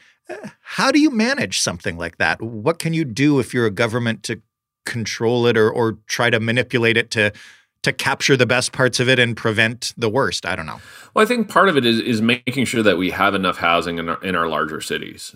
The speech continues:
Speaker 2: so that the, the people who want to live in a Kitchener-Waterloo or, or a Toronto or a Milton, uh, can actually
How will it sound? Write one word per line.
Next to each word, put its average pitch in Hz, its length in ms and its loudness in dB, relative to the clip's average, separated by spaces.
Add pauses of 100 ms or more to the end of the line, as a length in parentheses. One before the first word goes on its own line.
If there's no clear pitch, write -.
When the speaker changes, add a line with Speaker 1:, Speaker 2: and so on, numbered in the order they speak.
Speaker 2:
so 82 480 -2
that 85 240 -2
the, 85 60 -6
the 92 260 -4
people 101 320 0
who 98 120 2
want 87 500 0
to 90 140 -4
live 87 280 0
in 82 80 -6
a 80 180 -4
Kitchener-Waterloo 78 1080 -6
or, 76 240 -4
or 69 260 -4
a 80 60 -6
Toronto 80 480 -6
or 78 160 -6
a 76 40 -6
Milton, 80 520 -8 (340)
uh, 82 500 2 (200)
can 123 420 0
actually 98 340 0